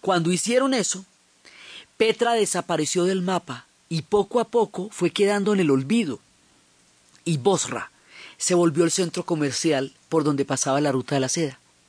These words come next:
Por eso en Bosra quedó un coliseo romano intacto y las huellas de todo el paso del imperio, porque deliberadamente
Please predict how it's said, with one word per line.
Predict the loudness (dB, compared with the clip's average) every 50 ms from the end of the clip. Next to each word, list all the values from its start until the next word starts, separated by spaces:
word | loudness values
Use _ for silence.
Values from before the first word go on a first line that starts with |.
| _ _ -20 -20 -16 -14 -14 -14 -16 -6 _
Por | 0 2 4
eso | 4 2 2 0 0
en | -2 0 0
Bosra | 0 0 0 0 -4 -8 -10 -12 -12 -14 _ _ _ _ -4
quedó | 0 2 2 4 2
un | 2 0
coliseo | -4 -2 0 0 0 0 -2 -4 -2 -2 0 0 0
romano | 0 0 0 0 0 0 -2 -2 -4 -8 -10 _ _ _ _ _ -20 -20 -20 -20 -20 _ -6
intacto | -4 -4 -4 -4 -4 -4 -4 -4 _ -18 -20 -20 _ _ _ _ _ _ _ _ _ _ _ _ _ _ -20 -20 -20 -18 _
y | -4 -2 0
las | 0 0 -2 -4
huellas | -4 0 0 2 2 0 -2 -8 -8 -10 -10 -10 _ _ _ _
de | -6 -6 -4
todo | 0 2 2 4
el | 2 2
paso | 2 0 0 0 -2 -2
del | -2 -2
imperio, | -2 0 2 2 2 2 2 0
porque | 0 -2 -2 -2 0 0 0 0 -2 -4 -12 -20 -20 -20 -20 _
deliberadamente | -2 0 0 0 2 0 0 0 2 2 0 0 0 0 -2 -4 -6 -10 -14 -14